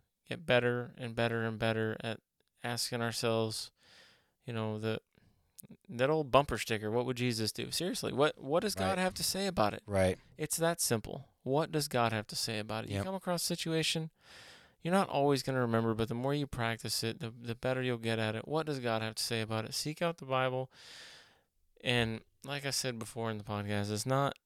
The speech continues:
Speaker 1: always gonna be the easiest thing to, to listen to, and we're gonna all make mistakes. We get that, but,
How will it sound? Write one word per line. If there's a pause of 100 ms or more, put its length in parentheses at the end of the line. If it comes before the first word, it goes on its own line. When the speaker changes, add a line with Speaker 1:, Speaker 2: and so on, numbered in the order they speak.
(160)
Speaker 1:
always
gonna
be
the
easiest
thing
to, (300)
to
listen
to,
and
we're
gonna
all
make
mistakes.
We
get
that,
but,